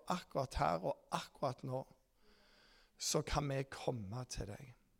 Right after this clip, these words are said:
Skal jeg bare spørre mens vi er i bønn, og du lukker øynene eller ser ned, for jeg tror det er noen som trenger å bare komme til Jesus, så vet du hva det gjelder. Skal jeg be en enkel bønn?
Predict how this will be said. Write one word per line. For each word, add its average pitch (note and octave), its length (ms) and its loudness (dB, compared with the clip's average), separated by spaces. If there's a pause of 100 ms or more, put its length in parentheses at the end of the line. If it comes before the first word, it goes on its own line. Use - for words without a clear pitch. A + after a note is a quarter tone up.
(960)
Skal - 200 6
jeg F3 60 10
bare F#3 160 12
spørre F3+ 340 10
mens F3 380 6
vi D#3+ 80 4
er D#3 160 6
i D3+ 80 -4
bønn, D3+ 340 6
og C#3+ 420 12
du D#3 120 10
lukker D#3+ 420 8
øynene D#3 220 4
eller D#3 120 10
ser C#3+ 300 10
ned, B2+ 300 2 (240)
for F3 160 6
jeg G#3 100 6
tror F#3 240 4
det E3+ 120 6
er E3+ 60 2
noen D#3 220 0
som D3+ 180 0
trenger C#3 520 0 (840)
å - 60 -2
bare F#3 180 4
komme C#3+ 320 0
til C3+ 160 0
Jesus, B2 400 0
så - 80 2
vet D#3+ 260 4
du - 120 0
hva C#3 100 6
det B2+ 240 0
gjelder. B2 460 -4 (520)
Skal - 180 0
jeg D#3+ 100 -2
be E3+ 100 10
en F3+ 120 2 (120)
enkel E3+ 320 -2
bønn? B2+ 240 0